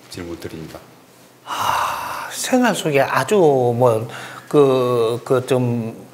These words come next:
Speaker 2: 무게 있는 거 말고 단순한 걸 한다 해놓고 엄청난 무게를 지금 줬거든요. 어, 우리가 반려동물을 우리가 갖춰야 하는 것은 외로운 증거가 나타나는 겁니다.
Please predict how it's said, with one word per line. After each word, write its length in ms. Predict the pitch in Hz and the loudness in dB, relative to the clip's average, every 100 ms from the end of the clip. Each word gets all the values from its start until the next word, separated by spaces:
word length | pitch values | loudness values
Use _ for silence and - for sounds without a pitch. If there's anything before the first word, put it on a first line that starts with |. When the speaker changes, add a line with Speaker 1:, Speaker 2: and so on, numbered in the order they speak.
| - | -10
Speaker 2:
무게 800 | 143 208 220 160 131 120 113 113 | -2 0 2 4 4 4 2 0
있는 340 | 123 113 135 | -2 -4 -2
거 100 | 143 | -4
말고 600 | 101 87 101 131 110 98 - | -4 -4 -6 -2 -2 -4 -8
단순한 500 | - - 165 185 214 | -10 -6 0 0 2
걸 140 | 156 | 0
한다 280 | 117 107 98 - | 0 -2 -4 -4
해놓고 260 | 98 92 104 | -10 -8 -2
엄청난 680 | 170 277 - 370 381 370 | 2 2 2 4 4 6
무게를 400 | 339 196 135 107 | 4 4 2 2
지금 160 | 98 95 90 | -4 -6 -6
줬거든요. 640 | 90 90 - - - - - - - - 440 - - - - - - - - | -6 -6 -8 -8 -8 -8 -10 -12 -12 -12 -12 -14 -18 -20 -20 -20 -20 -20 -6
어, 440 | 135 143 139 131 - | 2 4 6 4 2
우리가 280 | 160 202 - - - - _ _ - | 2 4 2 -4 -20 -20 _ _ -4
반려동물을 2250 | 113 135 143 156 185 233 247 247 247 240 226 226 220 170 170 180 180 170 170 214 - 131 | 2 4 4 2 6 6 8 6 8 8 8 6 4 2 2 4 2 2 2 2 -2 -6
우리가 420 | 127 135 160 - | -2 4 4 2
갖춰야 480 | - - - 190 131 | -8 -8 -4 -2 0
하는 280 | 117 110 98 | -2 -4 -6
것은 380 | 90 139 110 85 - _ - - - _ _ | -4 -4 -6 -8 -20 _ -20 -20 -20 _ _
외로운 800 | 131 165 233 254 254 247 220 202 | 4 8 8 6 2 2 0 -2
증거가 480 | - 131 120 107 113 | -2 -2 -2 0 0
나타나는 480 | 131 113 113 90 85 | 0 -2 -4 -8 -8
겁니다. 200 | 82 - | -14 -18